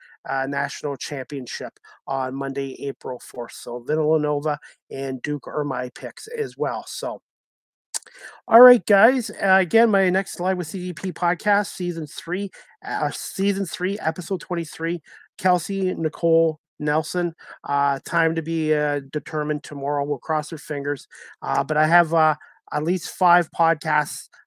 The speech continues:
uh, shows, uh, lined up for next week. Uh, so I got a busy week next week. But, uh, anyways,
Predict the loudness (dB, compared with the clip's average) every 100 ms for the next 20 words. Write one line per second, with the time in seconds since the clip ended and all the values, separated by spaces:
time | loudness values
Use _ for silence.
0 | -8 -2 0 0 -2 -2 0 0 -2 -2
1 | -2 -2 -2 -4 -6 -8 -10 -6 -6 -10
2 | -10 -6 -6 -8 -20 -20 _ -6 -4 -4
3 | -6 -4 -2 0 -2 -2 -4 -4 -4 -4
4 | -6 -6 -6 -6 -8 -10 -10 -14 -20 _
5 | _ -10 -4 -4 -4 -2 2 4 4 2